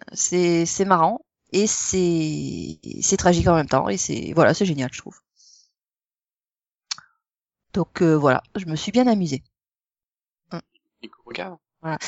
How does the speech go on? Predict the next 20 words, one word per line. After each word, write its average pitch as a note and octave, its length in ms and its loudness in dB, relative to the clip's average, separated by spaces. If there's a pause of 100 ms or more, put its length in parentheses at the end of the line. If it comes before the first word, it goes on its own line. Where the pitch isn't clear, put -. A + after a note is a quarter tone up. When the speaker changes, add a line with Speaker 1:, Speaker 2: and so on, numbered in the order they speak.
Speaker 1:
Du G#3+ 100 2
coup, - 220 2
je C4 80 4
donnerai G3 340 8
pas A#3+ 160 6
le A3 140 0
titre - 280 -8
du F3 100 -10
prochain F#3 260 -2
épisode F#3 340 -2
parce - 180 -6
qu'il E3+ 120 -6
est D#3 40 -2
spoiler, F3+ 400 4
mais E3 60 -6
franchement, D3+ 300 -8
ils D#3+ 60 -8
sont E3+ 160 -8
cons, G3 280 -10
quoi. D3+ 160 -16